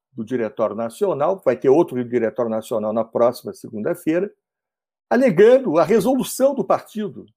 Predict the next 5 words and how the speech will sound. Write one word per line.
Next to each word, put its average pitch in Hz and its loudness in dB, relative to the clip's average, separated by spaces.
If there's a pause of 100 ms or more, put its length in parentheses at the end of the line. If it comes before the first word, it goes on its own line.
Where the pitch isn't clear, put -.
(840)
uma 156 -4
resolução 185 -2
do 202 -6
partido 180 -4
sobre, 185 -2